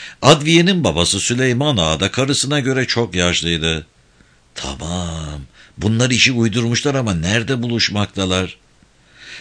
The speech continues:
Yatsıdan sonra muhtar odasına gelen uzun imam oradan doğruca evine gidiyor, ancak sabah namazından sonra çıkıyordu. Bir aralık bunların kasabaya inip oradaki ahbap evlerinden birinde çiftleştiklerinden hilelendi.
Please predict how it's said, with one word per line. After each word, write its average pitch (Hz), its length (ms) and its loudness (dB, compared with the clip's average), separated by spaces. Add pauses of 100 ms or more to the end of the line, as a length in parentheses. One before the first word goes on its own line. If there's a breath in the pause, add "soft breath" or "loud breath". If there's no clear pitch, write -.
Yatsıdan 175 560 4
sonra 170 280 2
muhtar 151 380 0
odasına 113 480 0
gelen 82 320 2
uzun 110 300 -2
imam 85 320 -2
oradan 131 480 0
doğruca 143 440 2
evine 90 380 0
gidiyor, 90 440 0 (260 loud breath)
ancak 160 400 2
sabah 147 340 2
namazından 120 640 0
sonra 98 320 -2
çıkıyordu. 82 760 -2 (640 loud breath)
Bir 165 220 6
aralık 170 420 4
bunların 151 420 2
kasabaya 131 540 2
inip 87 280 2
oradaki 135 420 0
ahbap 120 420 0
evlerinden 123 680 0
birinde 110 360 0
çiftleştiklerinden 101 1040 -2
hilelendi. 80 840 0